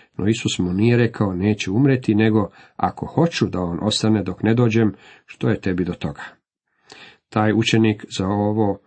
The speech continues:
svjedoči i ovo napisa i znamo da je istinito svjedočanstvo njegovo. Tu nalazimo nešto uistinu zanimljivo. Neznanje ili nedostatak znanja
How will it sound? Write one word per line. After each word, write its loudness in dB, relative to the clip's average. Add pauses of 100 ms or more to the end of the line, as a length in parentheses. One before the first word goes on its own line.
(200)
svjedoči 0
i 0
ovo 0
napisa 0 (500)
i 2
znamo 2
da -4
je -10
istinito 0
svjedočanstvo -6
njegovo. -10 (680)
Tu 0
nalazimo 4
nešto 2
uistinu 0
zanimljivo. -2 (580)
Neznanje 2
ili 2
nedostatak -2
znanja 0